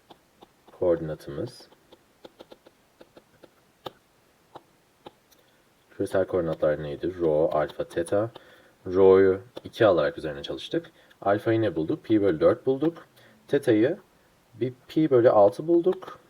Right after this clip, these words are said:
Bir de teta'nın ikinci bir değerini bulmamızdan ötürü beş pi bölü altı bulmuştuk onu da. Bakın iki tane küresel koordinatımız oldu.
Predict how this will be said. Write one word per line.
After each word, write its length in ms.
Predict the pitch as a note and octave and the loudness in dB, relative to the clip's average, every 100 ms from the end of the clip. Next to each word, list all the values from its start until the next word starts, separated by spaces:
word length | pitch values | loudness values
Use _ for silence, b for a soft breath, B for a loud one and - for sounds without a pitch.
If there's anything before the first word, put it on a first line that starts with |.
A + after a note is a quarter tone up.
| - - _ _ - _ - B B B _ _ _ | -20 -20 _ _ -20 _ -18 B B B _ _ _
Bir 80 | D#3 | 0
de 140 | C#3 | 0
teta'nın 380 | C#3+ B2+ C3+ C#3+ | 2 -2 -2 -4
ikinci 360 | - - B2 D3+ | -8 -6 -4 0
bir 120 | A#2+ | 2
değerini 440 | G2+ F2+ E2+ E2+ | 4 2 2 -2
bulmamızdan 520 | D#2+ E2 D#2 D2+ E2 D2 | -4 -4 -4 -4 -6 -6
ötürü 480 | - - D#2 C#3+ - _ _ _ - _ _ _ | -6 -4 0 0 -4 _ _ _ -20 _ _ _
beş 180 | G2 - | -4 -4
pi 200 | G2 F2+ | -6 -2
bölü 160 | F2 F2 | 2 2
altı 260 | D#2+ - | 2 -4
bulmuştuk 320 | D2+ C#2+ - | -14 -14 -12
onu 200 | - E2 | -12 -8
da. 100 | - - b b b _ | -10 -10 b b b _
Bakın 340 | C3 G#2 C#3+ E3 _ _ - | -6 -4 -8 -10 _ _ -12
iki 180 | C#3+ | -10
tane 380 | - - A2 D3+ - - - _ | -6 -6 -4 -6 -10 -20 -20 _
küresel 380 | A#2 - C#3 | -4 0 -2
koordinatımız 520 | D#3+ D3+ C#3+ C3+ C3 G#2 | 0 -4 -4 -6 -4 -2
oldu. 300 | - - | -2 -4